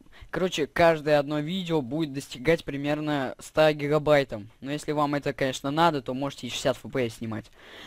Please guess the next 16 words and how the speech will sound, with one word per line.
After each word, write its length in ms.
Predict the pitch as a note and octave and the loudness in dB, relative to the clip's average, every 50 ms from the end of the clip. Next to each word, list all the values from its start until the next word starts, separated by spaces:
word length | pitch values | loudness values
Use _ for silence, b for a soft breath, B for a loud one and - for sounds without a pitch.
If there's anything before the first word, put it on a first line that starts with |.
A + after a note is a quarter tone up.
| B B B | B B B
Дальше. 480 | B2+ D#3+ E3+ E3 D3 - - - G2+ A2 - _ b b b b b b b b b b - | 2 4 4 4 2 0 -6 -12 -12 -16 -18 _ b b b b b b b b b b -12
Тут 260 | - A3 G#3 F3+ - | -8 -8 -8 -6 -4
вы 300 | D3 C#3+ C#3 B2+ A2 A2+ b b b b b b b | -2 0 0 0 -2 -4 b b b b b b b
ничего 720 | - D#3+ F#3+ G3 - - - E3+ D#3 C#3 B2 C#3+ D3+ D#3+ | -6 -4 -4 -4 -4 -2 0 0 0 -2 0 0 2 2
не 140 | D3+ C#3 B2+ | 2 0 -4
трогаете. 640 | - C3+ C3+ C3 C3 C#3+ D3+ E3 - - F3 E3+ E3 _ _ B B B B B B B B B | -4 -2 -2 0 0 -2 -4 -4 -4 -8 -8 -8 -10 _ _ B B B B B B B B B
А, 520 | - A2+ A#2+ B2 B2 B2 B2 B2 B2 G#2+ D#2 | -2 0 2 2 4 4 4 4 2 0 -2
скрыть 320 | - - - - F3 D3 - | -4 -6 -2 -2 -2 -2 -4
курсор 360 | - D3 - - C#3 C3 C3+ | -12 -8 -2 0 0 0 0
мыши 260 | C#3 C3+ C3+ - - | 0 -2 -4 -4 -4
на 100 | B2+ B2+ | -2 -2
видео — 260 | C3 C3 B2+ B2 A2+ | -2 -4 -4 -2 -4
это 220 | A2 A2 A2 - B2 | -4 -4 -6 -8 -10
уже 400 | B2+ A#2+ C3 C3+ C3 B2+ B2+ B2 | -8 -4 -2 0 2 2 2 2
кому 280 | - B2+ B2 B2 A#2+ | 0 0 0 -2 -4
как. 460 | A2+ - A2+ A#2+ C3+ C#3+ - - - | -2 2 4 4 4 2 0 -10 -18